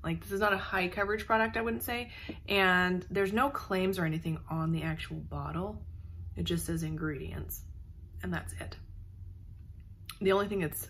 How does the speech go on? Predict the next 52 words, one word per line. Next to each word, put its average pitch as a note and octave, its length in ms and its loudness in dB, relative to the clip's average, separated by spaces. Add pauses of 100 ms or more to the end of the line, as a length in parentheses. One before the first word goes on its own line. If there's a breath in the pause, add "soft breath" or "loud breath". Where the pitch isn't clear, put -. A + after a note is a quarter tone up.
saying F#3 340 0
is F3 120 0
that E3 100 0
it E3 80 0
has E3 180 0
hyaluronic D#3+ 500 2
acid D#3+ 380 -4 (480 loud breath)
foundation, - 460 -4
and F3 100 -2
it's E3 160 -2
point G#3+ 380 2
eight F3+ 200 2
four G3 140 0
fluid D#3+ 240 0
ounces, D#3+ 340 -4
so D#3+ 120 -2
not D#3+ 200 -2
quite E3 300 -2
a E3+ 60 -6
full F3 180 -2
ounce. F3 320 -2 (640 loud breath)
But G3+ 240 6
just B3 480 2 (540)
so G3+ 180 2
that F#3 140 4
we F#3+ 100 6
can F3 180 2
see, G3 600 0
let's F3 180 -4
just F3 220 -2
see E3+ 120 0
if E3 120 -2
we D#3+ 60 -2
can D#3+ 200 -4
build D3 280 -6
it - 100 -10 (100)
up F3 160 -8
a - 20 -4
little F#3 200 -2
bit. - 280 -6 (1700 soft breath)
And E3+ 140 0
then E3 120 -2
I'll - 120 -8
take - 240 -12
a - 40 -12
qu-, - 340 -14
an E3+ 140 -2
up E3 140 -4
close - 320 -10
look - 160 -8
at - 100 -12
my D#3+ 240 -4